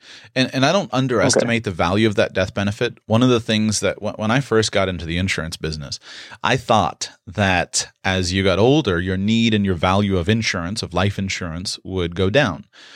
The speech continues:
Speaker 1: Um, the basic concept is that over time, you should be able to self-insure.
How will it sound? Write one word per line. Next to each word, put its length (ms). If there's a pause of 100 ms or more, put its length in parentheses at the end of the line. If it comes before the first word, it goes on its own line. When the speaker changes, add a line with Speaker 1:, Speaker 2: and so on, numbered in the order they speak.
(220)
Speaker 1:
Um, 320
the 100
basic 480
concept 560
is 160
that 220
over 240
time, 420
you 100
should 280
be 140
able 160
to 80
self-insure. 840